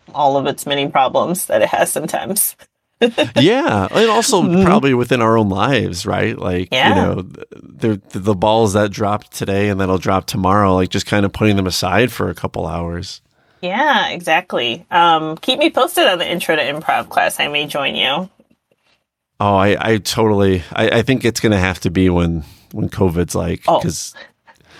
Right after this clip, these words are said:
Speaker 1: absolutely.
Speaker 2: Yeah, I wanna do it in person, like, good old fashioned.
Speaker 1: Yeah.
Speaker 2: So, yeah, no, I will.
Speaker 1: Yeah, there's something about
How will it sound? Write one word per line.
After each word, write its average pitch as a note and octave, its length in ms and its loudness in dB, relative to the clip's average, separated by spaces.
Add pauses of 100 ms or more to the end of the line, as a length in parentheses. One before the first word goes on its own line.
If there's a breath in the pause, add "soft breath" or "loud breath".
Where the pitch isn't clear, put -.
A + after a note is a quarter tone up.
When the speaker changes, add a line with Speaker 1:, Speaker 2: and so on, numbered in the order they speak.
Speaker 1:
absolutely. C#3+ 580 0
Speaker 2:
Yeah, F#2+ 200 2
I F#2+ 40 0
wanna A#2 180 2
do G#2 140 2
it F#2+ 80 4
in F2+ 120 2
person, G2 540 0
like, E2+ 280 -4
good G2 140 0
old F2 140 0
fashioned. C4 340 2
Speaker 1:
Yeah. C4 500 0
Speaker 2:
So, - 140 -4
yeah, F2 420 2
no, A2 60 2
I A2 120 2
will. G2+ 220 0
Speaker 1:
Yeah, D4 140 4
there's D4+ 220 0
something F4+ 340 -4
about G3+ 420 2